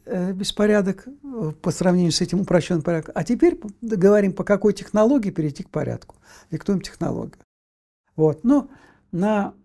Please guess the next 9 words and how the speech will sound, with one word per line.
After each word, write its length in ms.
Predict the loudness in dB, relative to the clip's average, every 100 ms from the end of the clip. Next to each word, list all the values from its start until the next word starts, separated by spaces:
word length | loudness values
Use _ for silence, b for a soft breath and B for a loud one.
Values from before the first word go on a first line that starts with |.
| _ _ _ _
на 500 | -10 -4 0 0 0 -2
школьном 420 | 2 4 4 0
примере 460 | 0 2 4 2
покажу 560 | -2 -2 0 0 0 -4
это, 180 | -6 -10
как 260 | -8 -10
это 140 | -8 -6
делается. 640 | -4 -4 -6 -10 -14 -16 _ _ _ _ b b b b b 2
Вот 340 | 2 2